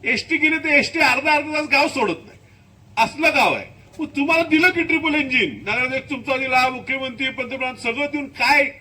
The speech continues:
काय मिळालं? हिथं का खोटं बोलताय? कुठेतरी आम्ही कमी पडलो, तुम्हा सगळ्या महिलांना आम्ही विश्वास द्यायला कमी पडलो.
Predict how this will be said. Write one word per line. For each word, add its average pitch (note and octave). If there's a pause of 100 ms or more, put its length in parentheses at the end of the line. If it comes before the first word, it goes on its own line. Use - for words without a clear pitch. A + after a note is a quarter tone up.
(120)
काय G#3
मिळालं? C#3 (960)
हिथं C4
का D#4+
खोटं C4+
बोलताय? F#3 (2500)
कुठेतरी A#3+
आम्ही B3
कमी B3+
पडलो, B3+ (1200)
तुम्हा G#3
सगळ्या G#3
महिलांना A3 (480)
आम्ही G3
विश्वास A3
द्यायला A3
कमी F#3+
पडलो. C#3